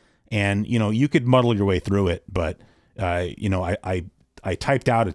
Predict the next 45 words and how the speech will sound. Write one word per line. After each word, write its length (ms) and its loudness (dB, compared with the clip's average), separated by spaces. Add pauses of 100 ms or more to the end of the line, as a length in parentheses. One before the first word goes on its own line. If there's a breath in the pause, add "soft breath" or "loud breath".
(120)
a 80 -6
text 360 -6
file 440 -2
guide 520 -4 (360 soft breath)
that 360 -2
will 200 2
make 260 2
it, 220 -4
uh, 180 -4
very, 320 -2
very 300 -4
easy. 480 -8 (120)
And, 360 -6
uh, 80 -4
you 260 0
should 300 0
use 220 -2
that 280 -4 (300 soft breath)
to 100 -2
play 220 2
the 80 -2
game. 280 0 (320 soft breath)
But, 320 0
uh, 220 2
anyway, 500 2 (360 soft breath)
uh, 320 0 (120)
if 140 -4
you 80 4
don't 140 2
know 100 2
a 20 4
lot 180 4
about 200 2
hot 140 2
air 100 2
ballooning, 480 2 (240 soft breath)
uh, 420 0
then 380 -4
let 200 0
me 120 0
tell 260 2
you, 280 0 (200 soft breath)
you 220 2
cannot 460 2
steer 720 -2